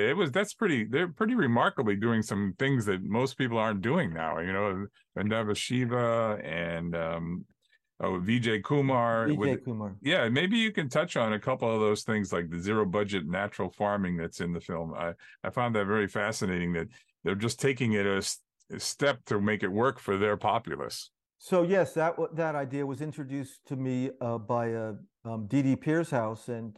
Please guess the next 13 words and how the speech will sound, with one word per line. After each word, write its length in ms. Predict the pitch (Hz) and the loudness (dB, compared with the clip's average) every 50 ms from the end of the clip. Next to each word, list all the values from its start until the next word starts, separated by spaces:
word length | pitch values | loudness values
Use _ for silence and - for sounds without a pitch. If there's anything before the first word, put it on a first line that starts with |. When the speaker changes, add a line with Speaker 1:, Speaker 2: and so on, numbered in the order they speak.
| - - | -16 -14
Speaker 2:
and 280 | 120 120 117 120 120 - | -10 -8 -8 -8 -8 -8
she 200 | - - 147 151 | -4 -2 0 0
encouraged 440 | 151 139 - 151 135 131 123 110 117 | 0 0 0 2 2 2 0 0 -2
me 140 | 123 123 | -2 -2
to 60 | 113 107 | -2 0
go 200 | 110 123 127 131 | 2 2 2 4
to 100 | 135 120 | 2 0
India 380 | 120 120 117 120 120 117 110 | 0 -2 0 0 -2 -2 -2
and 160 | 107 110 104 | -4 -8 -8
talk 340 | - 131 131 139 139 - - - | -4 -2 0 0 -2 -4 -8 -6
to 120 | 139 120 | -6 -6
V 220 | 101 101 113 110 | -6 -6 -6 -6
J. 320 | 101 101 117 110 104 101 | -6 -6 -6 -6 -6 -6